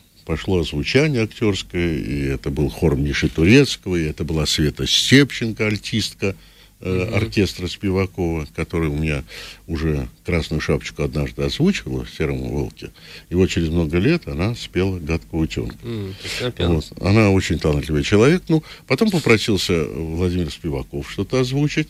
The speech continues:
Speaker 2: И кого он озвучил?
Speaker 1: Он озвучил петуха.
Speaker 2: Мгм.
Speaker 1: Очень просил. Он
Speaker 2: <laughs>
Speaker 1: просил, правда, хорошего персонажа, но хороших там практически нет, кроме «Гадкого утенка».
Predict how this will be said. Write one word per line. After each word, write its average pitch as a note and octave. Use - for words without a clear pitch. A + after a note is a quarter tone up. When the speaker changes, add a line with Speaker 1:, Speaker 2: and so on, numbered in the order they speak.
Speaker 2:
И -
кого G#2+
он G#2
озвучил? A#2
Speaker 1:
Он A2+
озвучил A#2+
петуха. -
Speaker 2:
Мгм. F#2+
Speaker 1:
Очень F2+
просил. -
Он A2+
Speaker 2:
<laughs> -
Speaker 1:
просил, A2
правда, F2
хорошего G#2
персонажа, D2
но E2+
хороших G#2+
там C#2+
практически -
нет, D#3
кроме E2
«Гадкого D#2+
утенка». D2